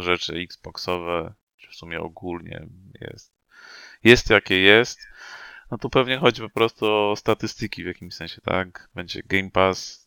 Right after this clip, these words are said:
liczony jako ogólnie i tu mamy te subskrypcje z Golda dawnego wliczone w to, co, jak w tą pulę ogólną i tyle, no ale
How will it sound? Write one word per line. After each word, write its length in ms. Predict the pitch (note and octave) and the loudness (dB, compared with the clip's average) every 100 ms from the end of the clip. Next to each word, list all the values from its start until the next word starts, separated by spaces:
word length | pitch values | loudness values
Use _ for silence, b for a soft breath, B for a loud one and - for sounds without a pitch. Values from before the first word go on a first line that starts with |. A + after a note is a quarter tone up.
| F2+ | -16
liczony 400 | F#2 - F#2+ F2+ | -14 -8 -8 -4
jako 260 | E2+ - F2 | -6 -6 -10
ogólnie 520 | F2 F#2 F#2 F2+ F2+ | -10 -14 -12 -14 -12
i 180 | F2 F2 | -14 -18
tu 140 | - | -16
mamy 260 | F2+ F2 E2+ | -12 -10 -12
te 140 | - | -12
subskrypcje 640 | - - - - F2 - - | -14 -14 -16 -14 -16 -14 -16
z 80 | - | -6
Golda 360 | F#2 F#2 F2 | -4 -2 -4
dawnego 680 | E2+ E2+ E2+ E2 F2+ E2+ F2 - | -4 -8 -10 -14 -12 -12 -16 -20
wliczone 720 | F#2 E2+ F2 F#2 - F2+ F2+ E2+ | -18 -14 -10 -8 -6 -4 -4 -8
w 80 | |
to, 160 | _ - | _ -18
co, 440 | - - G1+ - - _ B B B B B | -14 -12 -12 -16 -20 _ B B B B B
jak 280 | D#2+ D2 - | -4 -4 -10
w 40 | |
tą 160 | - F#2 | -12 -14
pulę 320 | - F#2+ F2+ | -10 0 2
ogólną 840 | D#2+ - F2+ F#2+ F#2+ G2+ G#2 G#2+ G#2+ | 2 -2 -6 -6 -6 -6 -4 -4 -6
i 100 | - | 2
tyle, 360 | B2+ G#2 F#2 | 6 8 8
no 100 | F#2 | 6
ale 520 | F#2 F#2 F#2+ F2+ F#2 | 4 6 4 -2 -4